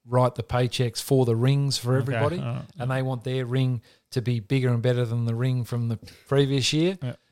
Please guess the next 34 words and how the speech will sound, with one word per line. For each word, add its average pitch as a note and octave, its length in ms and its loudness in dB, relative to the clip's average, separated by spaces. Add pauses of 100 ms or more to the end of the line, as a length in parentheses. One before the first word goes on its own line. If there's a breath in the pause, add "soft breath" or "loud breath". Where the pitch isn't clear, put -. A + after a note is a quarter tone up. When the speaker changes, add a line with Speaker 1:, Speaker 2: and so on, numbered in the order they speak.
(160)
Speaker 1:
Um, B2 240 -2
obviously, C3 340 0
so B2 240 0
hard A#2 220 0
to A2+ 80 -2
win. D3+ 260 0 (500 soft breath)
Uh, B2+ 180 0
this D3 340 2
case, C3 440 0
it's C#3 160 -12
an C3 80 -4
A B2 120 -2
F A2+ 140 -4
L D3+ 280 2 (460)
driven D3 440 0 (200)
medal, F3+ 420 -2 (320 soft breath)
and B2 100 0
it'll A#2+ 60 -2
be B2+ 80 0
nothing C3 380 0
for B2 100 -6
them A#2 180 0
to G#2+ 60 -4
strike A#2 380 -2
up A2 220 -6
Speaker 2:
I G#2+ 40 -18 (120)
was A#2 100 -16
gonna A2 100 -6
say, C3 120 -4
Speaker 1:
another A#2 180 -4
fifty A#2 320 -8
Speaker 2:
yeah. A#2 60 -4
Speaker 1:
medals A#2 360 -6
for A#2+ 260 -6